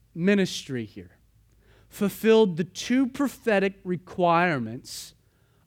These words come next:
of the forerunner. First, as prophet, John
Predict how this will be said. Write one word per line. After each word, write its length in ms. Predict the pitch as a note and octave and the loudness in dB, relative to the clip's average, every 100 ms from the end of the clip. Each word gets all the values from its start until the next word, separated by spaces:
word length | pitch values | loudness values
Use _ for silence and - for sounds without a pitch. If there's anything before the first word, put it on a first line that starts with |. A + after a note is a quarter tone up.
| - | 2
of 260 | E3+ E3+ | 2 2
the 80 | D#3+ | -6
forerunner. 680 | - F3 E3 C#3 A2+ F#2+ - _ _ _ _ _ _ _ _ _ _ _ _ _ _ _ _ - _ | -6 0 2 2 -2 -6 -16 _ _ _ _ _ _ _ _ _ _ _ _ _ _ _ _ -20 _
First, 600 | - F3+ A#2+ - - - _ _ _ _ _ _ _ _ _ _ - - | 0 0 0 -8 -16 -20 _ _ _ _ _ _ _ _ _ _ -20 -8
as 260 | E3+ G#3 G3 _ | -2 -2 -4 _
prophet, 640 | - G#3 F#3 - B2 D#3 _ _ _ _ _ _ - | -4 0 0 -2 -6 -6 _ _ _ _ _ _ -16
John 640 | C3 F3 E3+ D3+ G3+ C#4 | -2 2 4 4 2 -2